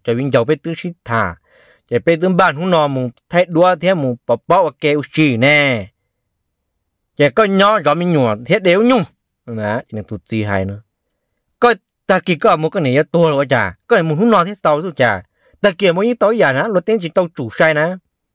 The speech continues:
Rồi đi qua hai sư. Có trời mù không nó gì, của là tao gì có,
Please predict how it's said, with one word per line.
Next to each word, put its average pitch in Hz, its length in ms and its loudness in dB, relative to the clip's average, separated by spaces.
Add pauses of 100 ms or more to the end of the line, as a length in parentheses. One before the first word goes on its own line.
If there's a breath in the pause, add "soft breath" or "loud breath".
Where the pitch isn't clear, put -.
(260)
Rồi 160 140 2
đi 190 60 2
qua 160 240 -2
hai 135 120 0
sư. 170 280 -4 (340)
Có 180 100 2
trời 131 260 2
mù 143 160 2
không 175 140 2
nó 156 120 4
gì, 127 120 -4
của 127 140 -4
là 123 160 2
tao 143 100 0
gì 127 80 -2
có, 131 380 0